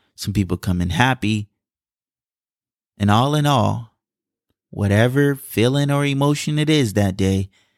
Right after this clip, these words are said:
you have to adapt to it and try to make the best of it. Once I begin to take things less personal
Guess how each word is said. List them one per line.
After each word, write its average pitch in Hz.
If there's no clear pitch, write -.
you 127
have 139
to 135
adapt 147
to -
it -
and 110
try 123
to 123
make -
the 117
best 127
of -
it. -
Once 165
I 196
begin 131
to 117
take 110
things 104
less 107
personal 92